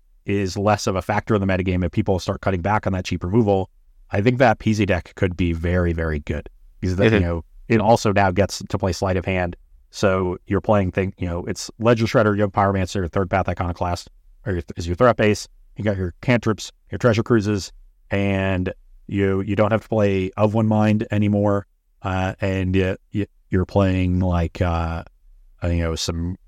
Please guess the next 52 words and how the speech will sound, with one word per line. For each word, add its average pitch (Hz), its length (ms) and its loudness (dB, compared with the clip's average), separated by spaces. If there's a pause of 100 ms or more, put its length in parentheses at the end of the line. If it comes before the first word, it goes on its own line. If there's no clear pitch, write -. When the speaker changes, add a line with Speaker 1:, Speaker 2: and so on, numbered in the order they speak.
(180)
Speaker 1:
whatever 101 360 2
red 98 220 2
removal 98 320 2
you 95 80 0
wanna 92 180 0
play 95 460 2
and 90 220 -2
some 90 160 -4
Make 90 160 -2
Disappears. 85 640 -6 (380)
And - 100 -4
that's 92 100 -4
basically 92 380 0
the 78 80 -2
deck. - 280 -10 (400)
It's 95 120 -6
very 101 280 4
good 104 140 2
against 98 180 -2
Rakdos. 95 560 -2 (300)
I 110 80 2
don't 135 140 4
know 143 60 2
how 135 120 4
good 117 160 2
it 113 100 2
is 110 160 2
against 101 500 0 (140)
the 92 100 -2
Boros 90 300 -2
Convoke 85 260 -4
deck. 117 280 2 (760)
Uh, 87 280 -2
that 92 180 2
wasn't 90 240 -4
really 90 160 -2
a 85 60 -4
thing, 123 300 0 (240)
uh, 104 320 4
when 107 120 -2
we 110 80 0
built 107 260 2
it, 107 120 0
so - 100 -6
that 95 140 2
would 95 80 2
be 101 100 2
a 95 40 2
matchup 92 320 -2
to - 80 -14
test, - 340 -4
but, 90 200 -4